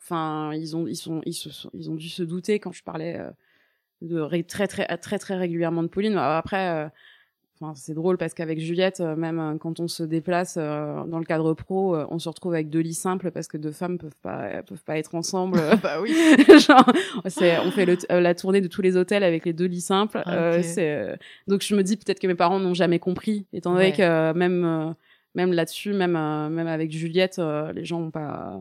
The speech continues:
Speaker 1: ont pas, ont pas forcément compris qu'on était ensemble. Donc,
Speaker 2: Mhm.
Speaker 1: euh, donc oui, euh, ben, c'est bien possible. Mais bon, après,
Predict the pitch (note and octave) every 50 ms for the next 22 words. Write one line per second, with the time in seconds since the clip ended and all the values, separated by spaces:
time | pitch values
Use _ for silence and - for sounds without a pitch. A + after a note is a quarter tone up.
0 | - - - E3+ - F3 E3 D#3+ D#3 D3 D3+ D3 - _ _ _ _ _ _ _
1 | _ _ _ E3 D#3+ F3 E3+ E3 F3+ E3 - F3 E3+ E3+ E3+ - F3+ E3+ F3 G#3+
2 | F#3 G3 F3 E3+ D#3 - E3 D3+ D#3 D#3 - G3+ G#3 A#3 A3+ G#3+ F3+ D#3+ D#3 E3
3 | G3 E3 - - - - _ _ _ _ _ _ _ _ _ _ - E3+ E3 -
4 | G#3+ A3+ A3 G3+ F3+ D#3+ D#3 D#3 D#3+ D#3+ D3+ D3 D3+ D#3 - - D#3 D#3 D3 D#3
5 | D#3 E3 E3 - A3+ G#3 F#3 E3 D#3+ D#3 E3+ F3 F3 E3 D3 C3 C#3 - - -
6 | G3 F#3+ F#3